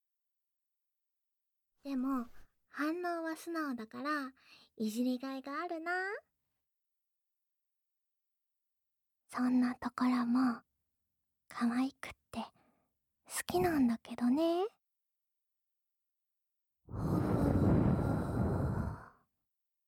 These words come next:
そうだ。なんなら、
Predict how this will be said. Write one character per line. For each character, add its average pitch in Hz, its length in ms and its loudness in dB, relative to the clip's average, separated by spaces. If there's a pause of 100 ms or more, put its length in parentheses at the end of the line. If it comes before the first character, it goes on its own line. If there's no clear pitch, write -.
(2500)
そ - 240 -12 (120)
う 440 40 0
だ。 294 260 0 (540)
な 320 200 -4
ん 453 80 0
な 480 140 0 (220)
ら、 240 80 -16